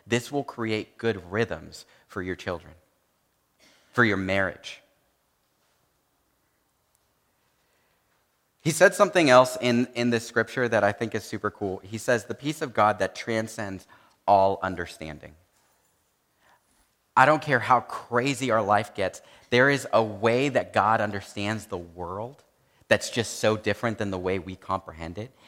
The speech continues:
And when we connect with him for just a moment, we get a glimpse into how to prioritize the real things in life.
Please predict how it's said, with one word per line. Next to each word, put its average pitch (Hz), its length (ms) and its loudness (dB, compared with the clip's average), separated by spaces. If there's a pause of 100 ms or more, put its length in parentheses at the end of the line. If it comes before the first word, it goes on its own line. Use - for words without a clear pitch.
(160)
And 113 180 0
when 107 280 0
we 127 160 -2
connect 110 580 -4
with 107 200 -6
him 87 340 -8 (520)
for 107 160 -2
just 117 380 -4
a 110 60 -4
moment, 101 320 -4
we 110 60 -4
get 110 120 -4
a 95 120 -8 (120)
glimpse 135 560 -8
into 90 500 -10 (920)
how 120 180 -2
to 123 80 2
prioritize 98 920 -2
the 95 80 -12
real 87 240 -10
things 78 320 -16
in 80 100 -16
life. 80 400 -20